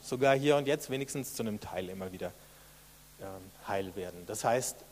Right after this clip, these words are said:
<clears throat> es ist auch nicht diese Kapitulation, diese Welt geht unweigerlich vor die Hunde und am besten ist, ihr wartet es einfach nur getrost ab, äh, bis alles zusammengebrochen und kollabiert ist, sondern da ist schon jetzt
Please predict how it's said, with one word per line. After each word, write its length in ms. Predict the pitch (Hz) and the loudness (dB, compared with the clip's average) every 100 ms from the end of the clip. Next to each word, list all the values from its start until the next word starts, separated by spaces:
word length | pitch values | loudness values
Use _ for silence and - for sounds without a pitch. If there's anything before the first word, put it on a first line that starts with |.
| - | -12
<clears throat> 340 | 135 156 135 | -8 -6 -6
es 120 | 123 156 | -4 -4
ist 140 | 147 | 0
auch 120 | 147 | 2
nicht 160 | 160 - | 2 0
diese 180 | 165 170 | 2 6
Kapitulation, 920 | 165 156 156 147 147 - 135 175 147 | 6 6 6 6 6 4 6 6 4
diese 280 | 156 151 117 | 0 2 6
Welt 220 | 135 143 - - - | 6 6 0 -16 -2
geht 180 | 143 139 | 0 2
unweigerlich 580 | 175 160 151 156 151 151 | 2 8 8 8 4 4
vor 160 | 143 | 4
die 100 | 139 | 4
Hunde 440 | 131 147 180 170 151 | 6 4 6 8 8
und 140 | 135 | 6
am 120 | 127 | 0
besten 320 | 117 131 - 131 | 0 -2 -2 -6
ist, 200 | 127 - - - - | -6 -10 -20 -20 -8
ihr 120 | 123 117 | -2 6
wartet 260 | 131 143 | 8 6
es 120 | 120 | 0
einfach 340 | - 131 135 135 | 0 0 2 2
nur 200 | 139 143 | 2 2
getrost 520 | 127 - 127 143 - | 2 0 2 2 4
ab, 360 | 123 143 - - | 4 4 0 2
äh, 300 | 127 123 117 110 | 6 6 4 0
bis 160 | 135 | -2
alles 480 | 117 123 123 - - - - - | 0 0 0 -4 -10 -16 -20 -18
zusammengebrochen 880 | - 123 127 143 139 127 123 135 127 110 | -10 -2 0 0 -2 -2 0 0 -4 -6
und 160 | 120 | -6
kollabiert 520 | - 127 117 156 226 | -2 -2 0 2 0
ist, 240 | - 143 - | 0 -2 -4
sondern 260 | 131 131 127 - - - - - - - - - - - - - - | -6 -6 -8 -16 -20 -20 -20 -20 -20 -20 -20 -20 -20 -20 -20 -20 -4
da 140 | - 135 | 6 8
ist 280 | 139 160 - | 8 4 2
schon 220 | 147 147 | 0 4
jetzt 440 | 147 180 - - | 4 4 2 0